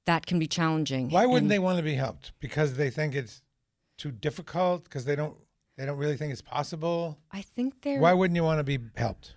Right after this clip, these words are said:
Speaker 1: I think some people just aren't ready for change. And it's unfortunate, but I do find that some of the programs that I do, I do, I work with employee wellness,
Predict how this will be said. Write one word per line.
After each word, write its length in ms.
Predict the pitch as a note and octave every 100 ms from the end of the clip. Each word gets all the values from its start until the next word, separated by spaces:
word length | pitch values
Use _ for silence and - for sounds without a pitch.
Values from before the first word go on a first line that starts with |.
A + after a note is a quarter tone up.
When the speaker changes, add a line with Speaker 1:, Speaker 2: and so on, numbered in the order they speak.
| -
Speaker 1:
I 80 | F3+
think 300 | - C4+ D4+
some 260 | - A3+
people 460 | A3 G3+ F#3 A3 A3
just 400 | E3+ F3 E3 -
aren't 320 | E3 E3 -
ready 500 | C#3+ D3+ D3+ D#3 D3+ - _
for 140 | D#3
change. 640 | C#3+ D3+ A#2 G2+ B2 - - _ _ _ _ _ -
And 520 | D#3 D3+ D3 C#3+ - - -
it's 300 | E3+ D3+ - -
unfortunate, 920 | D#3 C#3+ F#3 - - F3 D3+ - -
but 140 | D#3
I 100 | E3
do 260 | D#3 A#3 C4+
find 800 | - G3 D#3+ C#3 C#3 C#3+ - -
that 300 | D3 C#3 C3 - _ _
some 280 | - B3+ D4+
of 60 |
the 240 | D#4 C#4 - _ -
programs 560 | - F3+ F3 F3+ F3+ -
that 140 | D#3+
I 100 | D#3
do, 420 | C#3 D3+ D#3 F3+ F#3
I 80 |
do, 280 | E3+ G#3+ A#3 F#3
I 100 | F3+
work 260 | F#3 G3+
with 200 | G#3+ -
employee 400 | E3+ - E3 D#3
wellness, 560 | D3 D3 E3+ F#3 -